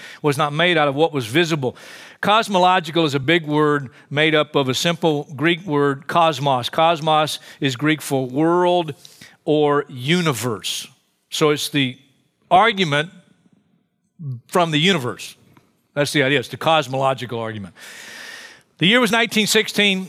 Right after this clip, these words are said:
Uh, you will recognize his name, Albert Einstein. And Albert Einstein, uh, did not like where his calculations, uh, as a scientist were taking him. He discovered the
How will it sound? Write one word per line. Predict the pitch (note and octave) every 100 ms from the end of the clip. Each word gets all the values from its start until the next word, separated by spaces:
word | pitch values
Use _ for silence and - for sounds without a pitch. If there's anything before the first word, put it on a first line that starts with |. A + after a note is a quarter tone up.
| -
Uh, | F#3 D#3 D#3
you | G3+
will | F#3+ E3+ E3
recognize | F#3 F3 E3 D#3+
his | D3 C3
name, | D#3 D#3 D#3 D#3
Albert | D#3 F3 D#3+ D3
Einstein. | D3+ E3 E3+ - C#3+ C3+
And | C#3
Albert | F3 F#3
Einstein, | E3 F3 E3+ - D3+ D3 B2+ - - -
uh, | C#3 C#3+
did | C3+ D3
not | D3 E3+ F#3+
like | E3+ D#3+ D#3+ D3+
where | D3
his | C#3+ -
calculations, | - E3 E3 - D3 D3 D3+ - C#3+ B2 A#2+ - -
uh, |
as | B2+ C3+ C3
a | B2+
scientist | D3 C#3+ C#3 C#3 B2 B2
were | C3 B2+
taking | - C3 B2 B2 A2
him. | A2 F#2 _ - - - -
He | E3
discovered | D#3 - G#3 G3+ F3
the | C#3+